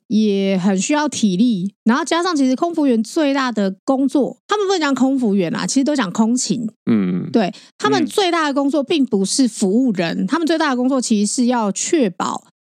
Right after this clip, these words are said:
Speaker 1: 飞机上有任何状况的时候的旅客的人身安全。
Speaker 3: 对啊，就是要保证整趟飞行是顺利可以完成，然后让乘客可以达到目的地啊。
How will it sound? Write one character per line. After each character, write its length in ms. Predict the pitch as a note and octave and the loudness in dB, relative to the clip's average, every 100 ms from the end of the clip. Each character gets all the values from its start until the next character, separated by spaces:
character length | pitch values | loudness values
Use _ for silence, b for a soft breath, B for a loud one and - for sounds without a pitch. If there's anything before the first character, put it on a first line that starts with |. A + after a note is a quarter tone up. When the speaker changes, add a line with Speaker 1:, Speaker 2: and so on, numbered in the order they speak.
| - - | -20 -4
Speaker 1:
飞 240 | D#4 D#4 D#4 | 0 0 0
机 280 | D4 D4 | 0 0
上 240 | D4 C#4 G#3 | 0 0 0
有 120 | F3 | 2
任 240 | F#3+ B3 | 0 0
何 240 | G#3 F3 F3 | 0 0 -2
状 280 | - C#4 G3+ | -2 -4 -2
况 200 | D4 A#3+ | 0 0
的 140 | E3+ | -2
时 240 | - G3+ | -2 0
候 220 | F3+ A#3+ F#3+ | 2 0 0
的 220 | F#3 E3+ | -2 -2
旅 200 | F3+ F3+ | -2 -2
客 220 | B3 C4+ | 0 0
的 120 | G3 | 0
人 220 | F3+ F3+ | 0 0
身 160 | G#3 C4+ | 0 0
安 160 | C4+ C#4 | 0 0
全。 320 | A3 - - _ - | 0 -2 -10 _ -2
Speaker 3:
对 120 | C#3+ | 0
啊， 80 | C#3 | 2
就 160 | F#3+ | 0
是 100 | F#3+ | 2
要 160 | F3+ E3 | 0 0
保 340 | _ C#3 B2+ | _ 0 0
证 280 | - F3 C#3+ | 2 0 0
整 200 | A2+ F#2+ - | -4 -6 -10
趟 360 | - D3 A#2 | -6 -4 -2
飞 240 | A2+ C3+ B2+ | 0 0 0
行 260 | - F#2+ | -4 -8
是 180 | F#2 B2+ | -6 -4
顺 300 | G#2+ D3+ A#2 | 0 0 0
利 140 | A2+ G#2+ | -2 -4
可 120 | G#2+ | -8
以 60 | |
完 240 | F#2 F2 G2+ | -10 -8 -8
成， 220 | D3 D#3+ _ - B - | -8 -10 _ -20 B -10
然 140 | G#2+ | -6
后 180 | B2 B2 | -2 0
让 320 | C3+ B2 G#2+ - _ - | 0 -2 -4 -14 _ -12
乘 200 | - A2 | -6 -2
客 160 | C#3 | -2
可 160 | A#2+ A2+ | -2 -6
以 60 | F#2+ | -6
达 120 | G2 | -4
到 100 | A2 | -4
目 120 | A#2 | -4
的 120 | G#2+ G#2 | -4 -6
地 140 | |
啊。 80 | G2+ | -8